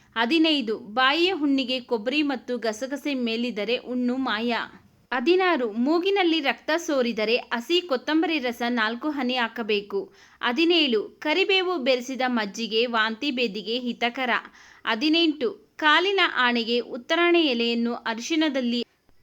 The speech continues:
ಇಪ್ಪತ್ತು, ದಾಳಿಂಬೆ, ಅಂಜೂರ ಹಣ್ಣು ರಕ್ತಹೀನತೆಯನ್ನು ನಿವಾರಿಸುತ್ತದೆ. ಇಪ್ಪತ್ತೊಂದು, ರಕ್ತ ಶುದ್ಧಿಗೆ ಕಿತ್ತಳೆ ಹಣ್ಣು ತುಂಬಾ ಪ್ರಯೋಜನಕಾರಿ. ಇಪ್ಪತ್ತೆರಡು, ಭೋಜನದ ತಕ್ಷಣ ಶ್ರಮದಾಯಕ ಕೆಲಸ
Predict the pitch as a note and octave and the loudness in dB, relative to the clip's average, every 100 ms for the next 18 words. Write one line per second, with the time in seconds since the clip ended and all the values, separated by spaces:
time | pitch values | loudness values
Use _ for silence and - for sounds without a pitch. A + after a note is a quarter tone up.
0 | _ - D4+ D4+ G4 G4+ G4+ B3+ F#3+ - | _ -4 -4 0 0 0 0 -2 -2 -6
1 | _ _ - A3+ C#4+ D#4+ F4+ F4 C4+ C4+ | _ _ -12 0 4 4 4 4 4 2
2 | D#4 - A#3+ C4 C#4 D#4+ F#4 E4+ C#4+ A#3+ | 0 -4 -2 0 0 0 2 2 2 -2
3 | A3+ A#3 C4+ A#3+ - D#4+ E4 D#4 C#4 B3 | -2 -2 0 -2 -2 -4 2 2 2 -2
4 | B3 A3+ A3 B3+ A#3+ A3+ C4+ E4+ F4 D4+ | -2 -2 -4 -2 -2 2 2 2 -2 -8
5 | - A#3 G3 F3+ F3 _ _ _ A#3+ B3+ | -6 -4 -2 -4 -8 _ _ _ -10 -10
6 | - E4 E4+ D4+ B3+ A3+ - _ - B3+ | 0 0 2 -2 0 -2 -4 _ -4 -4
7 | - F#4+ F4 D#4 G#3+ A3+ G3+ B3 A#3+ C4+ | -2 -4 -2 -4 -2 -4 -2 -4 -4 -8
8 | B3 D#4+ F4 D#4 C4+ A3+ A#3+ B3 B3 A#3+ | -4 0 0 0 -4 -2 -4 -4 -2 2
9 | B3+ D#4 D4+ C4+ C4 B3 A#3+ A#3 A3+ G3+ | 2 0 -2 -2 -2 -2 -4 -2 -2 -2
10 | F#3+ F#3 - _ _ _ _ _ - D4 | -4 -10 -14 _ _ _ _ _ -4 -2
11 | D4+ F4 F4 C4 A3+ G#3 - - _ _ | 0 -2 0 -2 0 -4 -4 -14 _ _
12 | - A#3 D#4+ F#4 F#4+ G4 F#4+ - C4+ B3 | -12 -2 0 2 0 0 -2 -2 -2 -4
13 | - A3 A3+ B3+ C4+ B3 C#4 D#4+ E4 D#4+ | -6 -4 -4 -2 -2 0 2 2 2 0
14 | D#4 C#4 A#3+ A3 | -4 -4 -4 -4